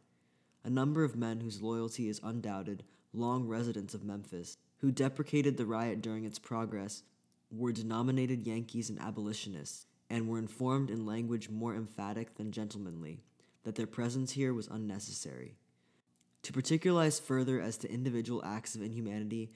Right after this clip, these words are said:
would extend the report to too great a length,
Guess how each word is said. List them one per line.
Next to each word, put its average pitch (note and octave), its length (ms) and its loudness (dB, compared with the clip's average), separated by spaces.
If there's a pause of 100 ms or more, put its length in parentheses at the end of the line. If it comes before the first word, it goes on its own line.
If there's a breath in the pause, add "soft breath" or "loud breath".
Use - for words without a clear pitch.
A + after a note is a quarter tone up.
(220 loud breath)
would A2 100 -2
extend B2+ 420 0
the C3+ 60 2
report A#2+ 440 -2
to A2 80 -6
too B2 200 0
great A2+ 280 0
a G2 60 -6
length, G2 380 -6